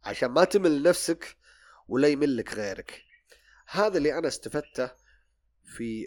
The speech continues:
عزلتي وخلواتي المت-، المتعددة والكثيرة، بغيت أقول متكثرة، <laughs> وخلت حياتي ولله الحمد أكثر سلاسة. سلاسة ولا أربعة؟ <laughs> لا، لا، أمزح، أمزح، خلاص، خلاص، بقفل ال-، ال-، الحلقة حقت اليوم.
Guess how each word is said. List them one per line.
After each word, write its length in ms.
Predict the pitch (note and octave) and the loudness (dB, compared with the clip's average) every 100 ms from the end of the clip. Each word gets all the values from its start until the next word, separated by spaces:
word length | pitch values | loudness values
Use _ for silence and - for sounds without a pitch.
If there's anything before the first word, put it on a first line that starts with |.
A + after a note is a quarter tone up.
| - | 0
عزلتي 600 | C3 D3+ A#2+ G#2 G#2+ A2 - _ _ _ - | 2 2 0 -10 -10 -14 -14 _ _ _ -14
وخلواتي 920 | G#2 - A2 A2+ D3+ E3 - B2 A#2 - | -10 -6 -4 0 2 0 -2 -12 -14 -14
المت-، 520 | G#2+ G#2+ - G2 - _ - | -16 -16 -12 -12 -12 _ -16
المتعددة 880 | A2+ A2 A2 A2 B2 D3+ B2 A2+ A#2+ | -14 -12 -8 0 0 0 -4 -10 -8
والكثيرة، 800 | A#2+ G#2+ - D#3 D#3+ A#2 C3 - _ _ - | -8 -8 -10 -6 -4 -4 -4 -8 _ _ -12
بغيت 160 | A2 A2 | -10 -8
أقول 200 | A#2 G#2 | -10 -12
متكثرة، 580 | - B2 - G2+ G#2+ - C6+ - - G#3 G3+ | -8 -6 -6 -10 -10 0 4 4 2 0 -2
<laughs> 560 | - - - - - | -2 -8 -16 -16 -12
وخلت 360 | G#2 - F#3 - | -2 2 4 2
حياتي 360 | - D#3+ D#3 C3+ | 0 0 0 -2
ولله 380 | B2+ B2 D3 | -2 0 0
الحمد 400 | B2+ - C#3 D#3+ - | 0 0 -4 -4 -4
أكثر 280 | E3+ - C#3 | -4 0 -2
سلاسة. 540 | A#2+ A#2+ B2 G2+ F2+ - - - - | 0 0 0 -2 -8 -14 -20 -20 -10
سلاسة 400 | B2+ B2+ - A2 | 0 0 0 -4
ولا 160 | G#2+ | -4
أربعة؟ 340 | G2 F#2 G2+ - - A3 | -6 -8 -10 -2 4 4
<laughs> 360 | - D#3+ - E3 | 4 2 -2 4
لا، 100 | D3+ | 8
لا، 140 | D3+ | 8
أمزح، 240 | C#3+ A#2+ C3 | 6 2 -2
أمزح، 220 | A2+ G2 | -2 -2
خلاص، 220 | B2 A2+ | -4 -4
خلاص، 200 | G#2+ G2+ | -6 -10
بقفل 320 | A2+ A#2 - | -6 -6 -6
ال-، 340 | G#2 G2 G2+ - | -14 -16 -18 -20
ال-، 380 | - - A2+ G#2+ | -18 -18 -18 -14
الحلقة 360 | - A2 - | -10 -10 -10
حقت 260 | - G2 - | -14 -14 -14
اليوم. 200 | F#2+ | -16